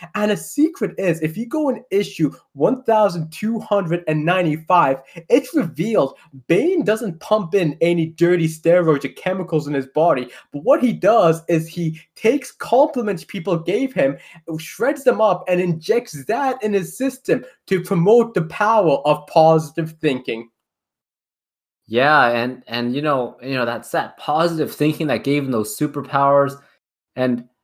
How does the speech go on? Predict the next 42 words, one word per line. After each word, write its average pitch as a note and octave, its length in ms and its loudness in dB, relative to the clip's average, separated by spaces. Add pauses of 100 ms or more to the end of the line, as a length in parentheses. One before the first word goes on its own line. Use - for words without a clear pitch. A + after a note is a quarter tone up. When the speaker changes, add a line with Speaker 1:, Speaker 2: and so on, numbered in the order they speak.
(140)
Speaker 2:
and, D3 140 2
you F3+ 60 4
know, F3 60 2
yeah, D3+ 220 2
I, D3+ 220 0
like, D#3+ 280 -4 (260)
Bruce A3 340 2
Wayne, F#3+ 340 0 (340)
he, B3 220 -8
the A3+ 160 -2
guy G3 160 4
has C3+ 220 0
no B2+ 200 6
positive C3+ 480 2
thinking. C#3 520 -2 (240)
He's F3+ 200 -2
always D3+ 280 6
about, G#2+ 380 -2 (380)
about, A2+ 440 -4 (400)
you B2+ 80 -8
know, A#2 340 -6
letting F3+ 320 4
people D#3+ 340 0
live, D#3+ 480 8
but C3 140 2
also D#3+ 320 2
wanting D#3 340 0
to C#3+ 80 -16
kill D#3+ 200 0
them D#3 360 0
and, A#2 280 -4 (400)
and C#3+ 200 0
remorse E3 480 4
and E3+ 120 2
all E3+ 180 6
that. D#3+ 400 2 (380)
And C3 100 0
he's C3+ 140 0
always D#3+ 240 4
dark D#3 480 0
and C#3 160 -2
brooding. D3+ 500 -2